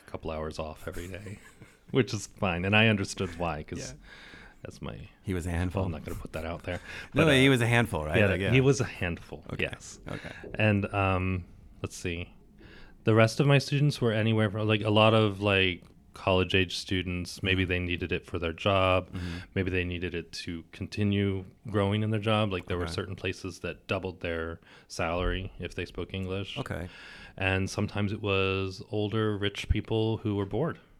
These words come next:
Speaker 2: Okay.
Speaker 1: and wanted something to do.
Speaker 2: Okay.
Speaker 1: Like Magdalena,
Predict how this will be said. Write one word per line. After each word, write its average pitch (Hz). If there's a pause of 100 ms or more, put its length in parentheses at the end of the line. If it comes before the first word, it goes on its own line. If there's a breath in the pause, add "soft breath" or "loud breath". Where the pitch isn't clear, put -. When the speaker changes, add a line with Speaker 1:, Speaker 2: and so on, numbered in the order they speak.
(300)
Speaker 2:
Okay. 104
Speaker 1:
and 92
wanted 92
something 92
to 87
do. 95 (380)
Speaker 2:
Okay. - (180)
Speaker 1:
Like -
Magdalena, 92